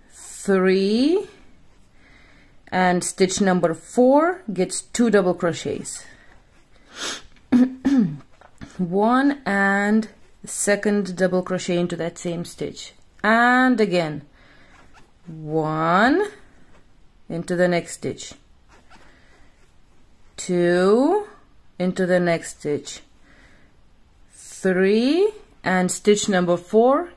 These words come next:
gets two double crochets. One and one more. So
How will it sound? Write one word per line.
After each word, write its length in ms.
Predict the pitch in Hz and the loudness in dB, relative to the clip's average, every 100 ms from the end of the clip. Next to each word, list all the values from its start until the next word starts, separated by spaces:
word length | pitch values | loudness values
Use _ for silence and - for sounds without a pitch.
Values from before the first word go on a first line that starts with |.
| 180 | -10
gets 320 | 170 185 - | -8 -8 -10
two 240 | - 220 196 | -4 2 2
double 220 | 175 170 | 2 -2
crochets. 680 | 170 151 - - - - - - - - - - - _ _ - - - - - - - - | -6 -8 -10 -14 -16 -20 -20 -20 -20 -20 -20 -20 -20 _ _ -20 -20 -20 -20 -20 -20 -20 -20
One 560 | - 170 170 214 247 320 - | -16 -10 -2 2 4 2 0
and 260 | 185 180 | -2 0
one 220 | 170 196 190 | 0 2 2
more. 460 | 185 170 147 - - - - - - - - - - - - - - - - - - - - - - _ - - _ - - - | 2 2 0 -6 -14 -20 -20 -20 -20 -20 -20 -20 -20 -20 -20 -20 -20 -20 -20 -20 -20 -20 -20 -20 -20 _ -20 -20 _ -20 -20 -20
So 300 | - - 170 | -20 -16 -14